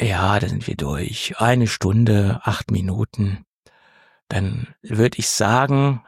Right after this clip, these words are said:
lass uns doch über unser heutiges Gewinnspiel sprechen. Und da gibt es nämlich ein Codewort, das bauen wir jetzt mal ein.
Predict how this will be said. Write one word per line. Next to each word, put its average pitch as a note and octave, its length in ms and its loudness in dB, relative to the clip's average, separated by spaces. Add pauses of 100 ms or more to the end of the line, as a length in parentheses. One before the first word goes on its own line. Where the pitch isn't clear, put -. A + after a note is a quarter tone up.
lass - 240 -2
uns A#2+ 200 -6
doch G2+ 200 -2
über G#2+ 520 0
unser G#2+ 320 -2
heutiges - 640 -4
Gewinnspiel D#3 500 2
sprechen. G3 800 0 (760)
Und A#2 200 -2
da A#2 40 4
gibt - 200 -2
es B2+ 120 0
nämlich C3 200 2
ein B2 160 0
Codewort, C#3+ 640 0 (100)
das - 280 -4
bauen C3 300 2
wir A#2+ 100 4
jetzt A#2+ 260 -2
mal A2 200 0
ein. D3+ 420 2